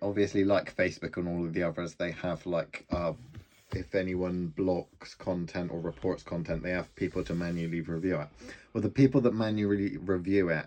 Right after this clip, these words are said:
have a, basically a code that they're supposed to go by of things. And on that code, you would normally expect, is there swearing? Is there this and is there that? So they actually le-,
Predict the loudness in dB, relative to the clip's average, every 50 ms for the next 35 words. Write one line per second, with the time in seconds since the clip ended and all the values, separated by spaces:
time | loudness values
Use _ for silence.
0 | -6 -6 -4 -4 -2 0 0 0 0 0 -2 -4 -10 _ _ _ _ _ _ _
1 | 2 2 2 2 -2 -2 0 0 0 0 -2 -8 -2 2 4 4 4 4 2 0
2 | -4 -8 -6 -4 -2 -2 -2 -2 -4 -4 -4 -4 -4 -8 -4 -2 0 0 0 0
3 | -2 -2 -2 -2 -2 -2 -2 -4 -4 -6 -6 -4 -4 -4 -2 -4 -6 -6 -4 -2
4 | -2 0 0 0 0 -2 -4 -2 0 2 2 2 2 2 2 2 2 0 0 0
5 | 0 0 2 0 0 -2 -4 -8 -6 -2 0 0 0 -2 -4 -6 -6 -4 -2 -2
6 | -2 -2 -4 -4 0 2 2 4 4 4 2 2 0 -2 -4 -2 -2 -2 0 0
7 | -2 -6 -6 -8 -6 -6 -6 -6 -6 -4 -4 -4 -4 -6 -8 -8 -8 -14 -20 -18
8 | -18 -18 -18 -18 -20 -20 -20 _ 0 2 4 6 8 8 8 8 4 0 -2 -4
9 | -10 -10 -8 -2 0 0 2 2 2 4 6 8 8 8 6